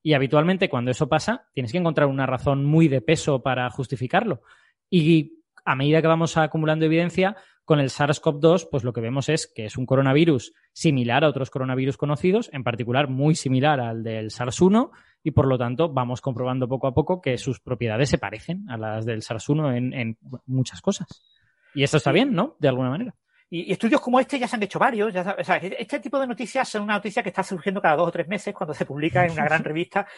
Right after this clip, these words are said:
Speaker 2: un estudio de este tipo, porque estos estudios los está haciendo mucha gente, sobre todo de hospitales, ¿no?
Speaker 1: Sí.
Speaker 2: Eh, acumulan el, o sea, guardan el suero, en,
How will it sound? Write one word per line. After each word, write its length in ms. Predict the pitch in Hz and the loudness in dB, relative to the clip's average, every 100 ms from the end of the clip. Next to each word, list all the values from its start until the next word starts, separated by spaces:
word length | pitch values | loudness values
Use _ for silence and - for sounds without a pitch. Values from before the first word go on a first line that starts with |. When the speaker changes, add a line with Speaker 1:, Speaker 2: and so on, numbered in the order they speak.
| - | -8
Speaker 2:
un 120 | 175 | -4
estudio 200 | 165 165 | -2 0
de 40 | 143 | -2
este 140 | 131 | -2
tipo, 180 | 139 190 | 0 0
porque 180 | 135 156 | 2 2
estos 180 | 160 208 | 0 -4
estudios 200 | 196 202 | -2 -4
los 60 | 185 | -4
está 100 | 160 | -8
haciendo 180 | 170 | -8
mucha 200 | 156 - | -10 -10
gente, 200 | 147 175 | -10 -10
sobre 120 | 147 143 | -6 0
todo 120 | 170 | 0
de 40 | 127 | 0
hospitales, 480 | 139 127 110 110 - | -6 -4 -6 -8 -16
¿no? 120 | - _ _ | -20 _ _
Speaker 1:
Sí. 340 | - 131 120 - _ 160 | 2 2 2 -6 _ -4
Speaker 2:
Eh, 520 | 143 139 131 131 - | -2 0 -2 -4 -6
acumulan 400 | 123 135 139 151 | -10 -6 -2 -2
el, 160 | 151 - | -2 -6
o 40 | |
sea, 140 | - 123 | -4 0
guardan 360 | 143 160 170 | 0 0 -2
el 80 | 151 | -6
suero, 420 | - 185 180 170 | -2 0 2 2
en, 400 | 170 151 143 139 | 0 -4 -16 -20